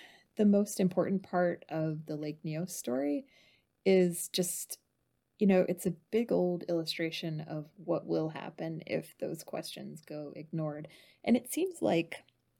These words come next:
there was this big kind of scientific outcry after the nineteen eighty-six eruption.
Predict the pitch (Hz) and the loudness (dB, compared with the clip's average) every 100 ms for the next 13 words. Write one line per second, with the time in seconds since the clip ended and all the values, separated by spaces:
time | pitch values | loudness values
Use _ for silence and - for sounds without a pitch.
0 | _ _ _ - 214 196 - 190 - - | _ _ _ 8 10 8 0 -4 -4 0
1 | 185 180 170 156 156 - 156 160 156 160 | 0 0 -6 -6 -6 -4 -4 -4 -6 -12
2 | 156 - 311 - - 196 196 202 196 _ | -14 -4 -4 -4 -4 -2 -2 -2 -4 _
3 | _ - _ _ _ _ _ _ 180 170 | _ -20 _ _ _ _ _ _ -6 0
4 | 185 175 165 160 165 156 156 175 175 175 | 2 4 2 0 -4 -4 -6 -8 -6 -4
5 | 175 170 175 175 175 | -4 -4 -6 -4 -6